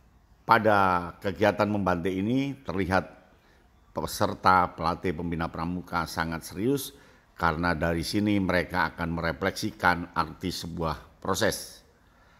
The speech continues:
Pitaran Pelatih Nusantara adalah sebuah kegiatan yang sangat bermanfaat, karena selama ini pitaran pelatih itu hanya sporadis di berbagai kuarcap dan kuarda,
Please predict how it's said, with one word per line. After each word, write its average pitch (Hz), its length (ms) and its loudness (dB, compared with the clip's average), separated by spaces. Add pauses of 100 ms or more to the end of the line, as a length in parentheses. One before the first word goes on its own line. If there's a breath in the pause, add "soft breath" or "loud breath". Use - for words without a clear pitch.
(580 soft breath)
Pitaran 151 400 4
Pelatih 120 480 2 (480)
Nusantara 92 720 0 (1120 soft breath)
adalah 92 400 6 (560)
sebuah 90 400 0
kegiatan 90 480 -2
yang 90 240 -2
sangat 98 320 -2
bermanfaat, 85 800 0
karena 87 400 -2
selama 87 400 -4
ini 101 400 -2 (320 soft breath)
pitaran 82 480 0
pelatih 85 480 0
itu 82 480 -4 (400 loud breath)
hanya 85 320 2
sporadis 90 880 -2
di 90 240 -2
berbagai 78 640 -4
kuarcap - 560 -2
dan 80 240 -4
kuarda, 85 400 0